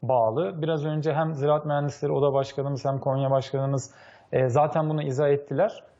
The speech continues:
E, tarım her zaman iklim şartlarından etkilenen bir üretim biçimi. Dolayısıyla, e, Türkiye geçtiğimiz sezon kendine yetecek kadar buğdayı,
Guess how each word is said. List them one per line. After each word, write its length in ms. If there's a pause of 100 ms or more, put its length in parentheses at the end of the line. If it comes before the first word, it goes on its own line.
(160)
E, 240
tarım 260
her 220
zaman 420 (360)
iklim 340
şartlarından 840 (300)
etkilenen 560
bir 220
üretim 380
biçimi. 500
Dolayısıyla, 800 (320)
e, 340
Türkiye 520
geçtiğimiz 640
sezon 420
kendine 360
yetecek 420
kadar 300
buğdayı, 440